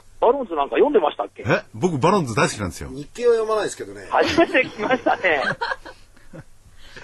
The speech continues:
Speaker 1: そう、ハーバードのエムイー、エムビーエーが金融界を目指すといかん。
Speaker 2: うん。
Speaker 1: これだけど、日本も一緒ですよ。
Speaker 2: うん、うん。
Speaker 1: 何もハーバードに限ったことじゃなくて、日本で言ったら証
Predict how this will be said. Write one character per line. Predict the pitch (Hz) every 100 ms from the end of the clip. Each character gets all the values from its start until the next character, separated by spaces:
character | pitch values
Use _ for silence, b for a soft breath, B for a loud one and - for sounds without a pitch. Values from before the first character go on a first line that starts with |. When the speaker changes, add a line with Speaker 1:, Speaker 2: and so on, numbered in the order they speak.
| B B B -
Speaker 1:
そ | 190
う、 | 165
ハ | 190 254
ー |
バ | 302
ー | 302
ド | 277
の | 220
エ | 196
ム | 208
イ | 226
ー、 | 240
エ | 185
ム | 208
ビ | 226 226
ー | 226
エ | 208
ー |
が | 170
金 | - 165
融 | 202
界 | 208 147
を |
目 | 120
指 | 127
す | 151
と | -
い | 92
か | 131
ん。 | 117 _ _ - -
Speaker 2:
う |
ん。 | 95 82 67 71 - _ -
Speaker 1:
こ | 240
れ |
だ | 311
け | 320
ど、 | 190
日 | 180
本 | 254 302
も | 185
一 | 185
緒 |
で | 196
す | -
よ。 | - - -
Speaker 2:
う | 135
ん、 |
う | 104 107 82
ん。 | 65 65 - _ _ -
Speaker 1:
何 | 240
も | 208
ハ | 214
ー | 247
バ | 269
ー |
ド | 247
に | 185
限 | 170 196
っ |
た | 165
こ | 160
と |
じ | 147
ゃ |
な | 143
く | 143 _ -
て、 | 147 123 - - _ _ -
日 | 185
本 | 277
で | 226
言 | 165
っ |
た | 180
ら | 147
証 | 220